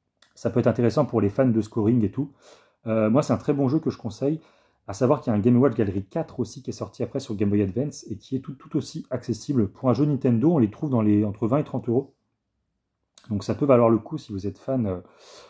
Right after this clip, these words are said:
euh, de la licence japonaise parce que c'est des jeux sympas, pas très chers. Bon, après, il n'y a pas une grosse durée de vie, ni une grosse rejouabilité, hein. Une fois qu'on a fini le Game et Watch, bah, voilà. Mais ça peut être sympa pour les fans de scoring, encore une fois, euh.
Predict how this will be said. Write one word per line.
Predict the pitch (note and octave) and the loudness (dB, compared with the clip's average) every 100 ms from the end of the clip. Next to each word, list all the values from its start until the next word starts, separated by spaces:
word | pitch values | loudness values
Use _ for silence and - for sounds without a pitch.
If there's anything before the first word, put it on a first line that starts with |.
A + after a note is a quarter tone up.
| _ _ _ | _ _ _
euh, | G#2 G2+ | -4 -2
de | F#2+ A2+ | 2 2
la | A2 | 2
licence | A#2 D#3 C3 | 0 -2 -4
japonaise | B2 - A2+ D#3+ - | -4 -2 0 -2 -4
parce | G2+ | -12
que | - | -10
c'est | C3 G#2 | -8 -4
des | G2+ | -2
jeux | C3 | -2
sympas, | - A2+ G#2 A#2+ D3+ | -4 -6 -2 0 0
pas | - C3+ | -4 -8
très | - A2 | -6 -8
chers. | - B2+ D3 - _ _ _ | -2 -2 -2 -8 _ _ _
Bon, | G2 | -8
après, | F#2+ C#3 | -4 0
il | |
n'y | A#2 | 0
a | |
pas | - C3+ | 2 0
une | A#2 G2 | 0 -2
grosse | - B2+ G#2+ | -2 -2 -2
durée | G#2+ G#2+ | 0 0
de | G2+ | 0
vie, | A2+ | 0
ni | B2+ | 0
une | G2+ | 0
grosse | F#2+ B2 A#2+ | -2 -6 -6
rejouabilité, | - G#2+ G#2+ G2 F#2+ G2 C#3+ | -8 -6 -4 -4 -4 -4 -2
hein. | |
Une | A2 | 0
fois | A2 | -2
qu'on | A#2+ G#2 | -4 -4
a | |
fini | F#2+ A2+ | -4 -4
le | G#2 | 0
Game | G2+ | 0
et | G2+ | 2
Watch, | A#2 A#2+ G2+ | 2 2 -4
bah, | F2 F2 - _ - - - - - | -12 -14 -18 _ -20 -20 -20 -18 -2
voilà. | A#2 D#3+ - _ | 0 0 -2 _
Mais | A#2 | -2
ça | C3+ C3 | -2 -2
peut | B2 | -2
être | G#2+ | -4
sympa | G#2+ - G2+ | -4 -4 -4
pour | A2 | -4
les | F#2+ | -6
fans | G#2+ | -6
de | G2 | -6
scoring, | - G2+ A2+ | -6 -4 -4
encore | F#2+ F#2+ | -4 -8
une | E2+ | -12
fois, | - A2+ | -12 -12
euh. | F2+ | -12